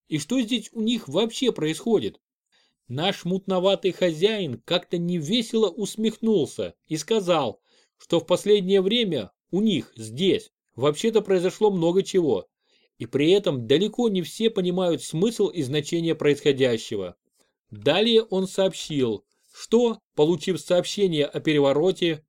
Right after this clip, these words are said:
и объявлении Болгарией войны Третьему рейху, здешний гарнизон и расквартированные в порту военные моряки начали, без лишних вопросов,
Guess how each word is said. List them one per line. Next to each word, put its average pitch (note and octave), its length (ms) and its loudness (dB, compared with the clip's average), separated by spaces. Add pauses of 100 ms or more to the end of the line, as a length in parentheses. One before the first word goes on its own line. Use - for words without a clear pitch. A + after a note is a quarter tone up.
(260)
и D3+ 80 -2
объявлении F3+ 720 0
Болгарией D#3 920 2
войны F3+ 460 0
Третьему D3 540 -2
рейху, F3+ 580 0 (400)
здешний G3 480 0
гарнизон G3 640 0 (140)
и D3 80 2
расквартированные E3+ 960 2
в - 100 -8
порту F#3 440 0
военные E3 520 0
моряки F3 500 -2
начали, D#3+ 720 -2
без D3 260 -2
лишних D3+ 340 -4
вопросов, D3+ 540 0